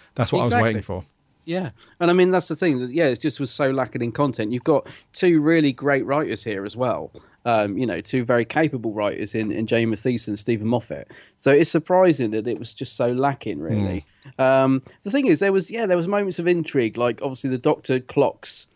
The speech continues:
Speaker 2: uh, the Maisie Williams character when he first arrives, and you think, "Oh,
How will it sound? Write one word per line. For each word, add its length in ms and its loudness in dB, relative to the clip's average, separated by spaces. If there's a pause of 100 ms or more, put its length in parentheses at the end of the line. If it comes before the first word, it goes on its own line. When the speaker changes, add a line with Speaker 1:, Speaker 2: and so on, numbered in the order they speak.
(280)
Speaker 2:
uh, 280 2
the 100 -2
Maisie 260 0
Williams 280 -2
character 540 -2 (280)
when 180 2
he 80 0
first 360 2
arrives, 460 2
and 40 -6
you 80 -2
think, 220 -4
"Oh, 420 4